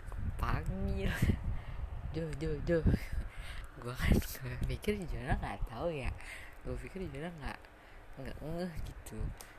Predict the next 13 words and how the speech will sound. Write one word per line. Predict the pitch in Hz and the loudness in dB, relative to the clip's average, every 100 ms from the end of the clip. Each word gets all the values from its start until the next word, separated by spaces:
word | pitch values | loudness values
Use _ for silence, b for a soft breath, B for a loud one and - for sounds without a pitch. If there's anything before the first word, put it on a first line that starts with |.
| - - | -16 -10
Kayak, | - - - - - | -10 -10 -16 -14 -4
"Jo, | 185 175 | -2 -2
Jo, | 185 180 175 | -2 -2 -2
Jo." | 180 165 - - - - B B B - - | -4 -6 -10 -12 -12 -18 B B B -16 -14
Terus | 131 - | -12 -10
dia | - 120 | -8 -8
bilang, | 113 120 127 - - - - - | -6 -8 -8 -12 -16 -16 -6 -2
eh, | 160 | -2
terus | 175 - | -2 0
dia | 262 | 0
nengok | 269 208 226 240 | 2 2 2 0
tuh, | - 214 | 0 -2
gue | 285 - 285 | 0 2 2